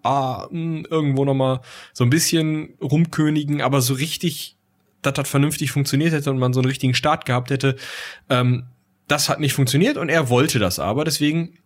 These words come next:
ähm, hat er auf dies, äh, also ist er auf das Bitten von Andreas dem Zweiten von Ungarn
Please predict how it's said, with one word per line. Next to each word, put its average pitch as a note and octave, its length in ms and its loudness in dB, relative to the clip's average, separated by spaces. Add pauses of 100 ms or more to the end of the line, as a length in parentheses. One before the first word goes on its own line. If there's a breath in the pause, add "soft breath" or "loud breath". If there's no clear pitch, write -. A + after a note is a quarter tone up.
(180)
ähm, B2 440 2
hat C#3 220 -2
er D3+ 360 0 (260)
auf C#3 320 2
dies, C3 480 -2
äh, - 60 -6
also A#2 840 2
ist C#3+ 140 0
er C3 240 2
auf C3 100 -2
das A2 240 -2
Bitten E3 500 0
von C3+ 580 0
Andreas B2 560 0
dem B2+ 160 0
Zweiten C3 420 0
von C#3 300 0
Ungarn D#3 680 0